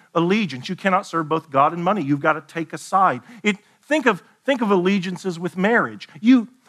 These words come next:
you could have a wife and a mistress, but what's going to happen? Well, y-, you've gotta, I mean, you're gonna need to choose an allegiance. Why?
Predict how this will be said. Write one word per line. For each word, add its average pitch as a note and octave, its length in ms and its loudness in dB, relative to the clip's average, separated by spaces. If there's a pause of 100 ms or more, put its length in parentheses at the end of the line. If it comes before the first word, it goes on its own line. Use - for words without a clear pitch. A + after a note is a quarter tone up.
you D#4 200 4
could F4 420 4
have E3 580 2 (180)
a F#3 120 4
wife D#3+ 480 2
and D3 100 -8
a C3+ 40 -4
mistress, C#3 520 -4
but G#3 140 2
what's C4+ 240 2
going G#3+ 320 -2
to E3+ 80 0
happen? - 480 -6 (1600)
Well, A3 160 2 (140)
y-, C4+ 220 -12
you've B3+ 240 2
gotta, B3 300 4 (380)
I A3+ 60 2
mean, A#3+ 280 2
you're A#3+ 260 2
gonna A#3+ 200 4
need A#3 200 0
to E3+ 60 -4
choose G#3 340 -4
an E3 80 -10
allegiance. E3 500 -2
Why? F#3+ 320 4